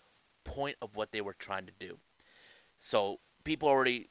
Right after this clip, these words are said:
speculating, "Oh, it's already dead." You know, there's no way that, um,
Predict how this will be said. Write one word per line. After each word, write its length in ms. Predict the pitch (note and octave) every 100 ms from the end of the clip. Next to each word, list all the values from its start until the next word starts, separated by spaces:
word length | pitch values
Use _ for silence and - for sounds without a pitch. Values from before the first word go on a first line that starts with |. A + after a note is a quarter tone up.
| -
speculating, 840 | - - A#2+ - A2 A2 G#2+ G#2+
"Oh, 340 | - A#2 A2+ G#2+
it's 160 | -
already 240 | G#2 G2+ F#2+
dead." 480 | - G#2 G#2 G2+
You 140 | G2 G2+
know, 360 | G2+ G2 G2 G2
there's 340 | F#2+ F#2+ -
no 280 | G2 G2 G2
way 320 | G2 G2+ G2
that, 320 | F#2+ F#2+ F#2+
um, 360 | - F#2+ F#2